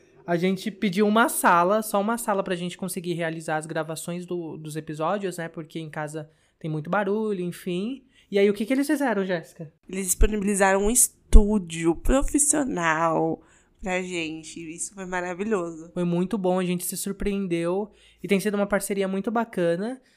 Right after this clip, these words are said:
Speaker 1: É, ao longo dos episódios, vocês acompanharão nosso crescimento, nosso amadurecimento, porque é tudo muito novo pra gente também.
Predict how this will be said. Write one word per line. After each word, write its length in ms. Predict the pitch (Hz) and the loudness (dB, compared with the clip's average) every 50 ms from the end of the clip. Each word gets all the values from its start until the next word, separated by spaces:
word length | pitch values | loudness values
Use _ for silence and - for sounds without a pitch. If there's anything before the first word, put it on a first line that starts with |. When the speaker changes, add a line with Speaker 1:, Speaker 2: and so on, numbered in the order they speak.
| _ _ _ - | _ _ _ -4
Speaker 1:
É, 320 | 185 185 185 185 185 185 180 - | 0 2 2 2 2 0 0 2
ao 140 | 196 208 214 | 2 2 4
longo 380 | 220 226 233 254 285 277 285 | 4 2 2 2 2 0 0
dos 200 | 233 254 233 208 | -2 -2 -2 -2
episódios, 520 | 226 226 226 214 185 185 180 180 175 190 175 | -2 -2 -2 -2 0 2 2 2 0 -2 -6
vocês 840 | 185 185 180 - 202 180 175 180 175 170 165 156 151 - - - - - | -6 -8 -6 -4 -2 -2 -2 -2 -2 -6 -8 -10 -10 -10 -12 -12 -14 -10
acompanharão 580 | - 170 - 196 185 190 190 185 175 180 180 | -10 -8 -6 -4 0 0 2 2 2 0 0
nosso 420 | 180 175 170 170 - - 202 185 175 | 0 0 -2 -2 -4 -6 -6 -6 -6
crescimento, 800 | 180 - 175 175 175 - 214 196 190 185 190 214 233 240 240 226 | -2 -2 -2 0 2 2 4 4 4 4 2 0 -2 -2 -4 -4
nosso 240 | 202 190 190 - | -4 -4 -4 -4
amadurecimento, 760 | 196 196 202 180 185 185 185 185 - 196 185 175 175 190 185 - | -6 -6 -4 -4 -4 -4 -4 -4 -4 -2 0 0 0 0 -2 -6
porque 260 | - 202 - - 190 | -12 -10 -8 -6 -8
é 20 | |
tudo 260 | 180 - - 202 196 | -8 -4 -4 -2 -2
muito 220 | 208 214 214 208 220 | 0 -2 0 0 0
novo 220 | 202 196 185 175 | 0 0 0 -2
pra 200 | 180 - 190 180 | 0 0 2 2
gente 320 | 170 170 180 175 175 - - | 2 0 -4 -4 -6 -8 -4
também. 540 | - 185 175 165 170 175 196 226 262 240 | -4 -4 -2 0 -2 -2 -2 -4 -6 -10